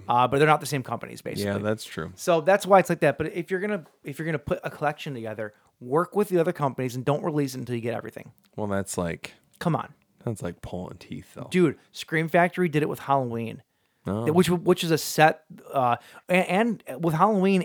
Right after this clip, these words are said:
Speaker 1: and with Friday the
Speaker 2: Oh,
Speaker 1: Thirteenth.
Speaker 2: Friday the Thirteenth, which
Speaker 1: Like,
Speaker 2: that's a fucking nightmare.
Speaker 1: oh, yeah,
Speaker 2: Yeah.
Speaker 1: so many different people own those things.
Speaker 2: Mm-hmm.
Speaker 1: And, and, and Scream Factory, because they give a shit, <laughs> pulled it together and put it out.
Speaker 2: That's a fair point.
Speaker 1: So,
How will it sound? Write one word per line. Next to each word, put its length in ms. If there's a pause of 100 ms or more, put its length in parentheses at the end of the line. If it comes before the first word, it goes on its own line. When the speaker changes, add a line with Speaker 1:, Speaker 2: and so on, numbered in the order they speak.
Speaker 1:
and 280
with 240
Friday 420
the 140
Speaker 2:
Oh, 80
Speaker 1:
Thirteenth. 120
Speaker 2:
Friday 180
the 40
Thirteenth, 580
which 220
Speaker 1:
Like, 160
Speaker 2:
that's 160
a 20
fucking 360
nightmare. 480
Speaker 1:
oh, 160
yeah, 320
Speaker 2:
Yeah. 120
Speaker 1:
so 120
many 160
different 200
people 240
own 220
those 240
things. 220
Speaker 2:
Mm-hmm. 80
Speaker 1:
And, 120
and, 300
and 180
Scream 380
Factory, 340
because 220
they 100
give 280
a 40
shit, 360 (340)
<laughs> 80 (920)
pulled 240
it 60
together 640
and 260
put 120
it 100
out. 220 (180)
Speaker 2:
That's 180
a 40
fair 200
point. 280 (100)
Speaker 1:
So, 520